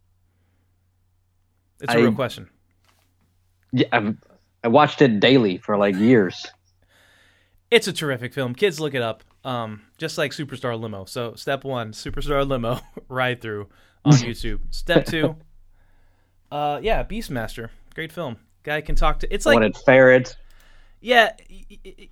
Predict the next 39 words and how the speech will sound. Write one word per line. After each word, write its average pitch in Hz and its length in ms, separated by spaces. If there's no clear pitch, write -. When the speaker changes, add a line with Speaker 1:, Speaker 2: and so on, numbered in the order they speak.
Speaker 1:
it's 226 180
basically 320 340
the 180 100
concept 175 540
of 131 120
Doctor 156 300
Dolittle, 120 580
only 151 280
set 156 240
in, 143 100
like, 131 180
medieval 131 380
times, 143 360
and 127 100
he 127 60
doesn't 127 300
talk 135 220
to, 135 100
like, 113 200
stupid 131 360
things 127 240
like 104 200
cats. 123 500
He 196 120
talks 180 260
to 156 80
fucking 123 340
tigers 156 640
and 123 180
eagles 147 440
and 120 100
has 123 200
them 110 180
rip 123 140
people's 104 400
eyes 156 340
out. 143 220
It's - 140
great. 151 260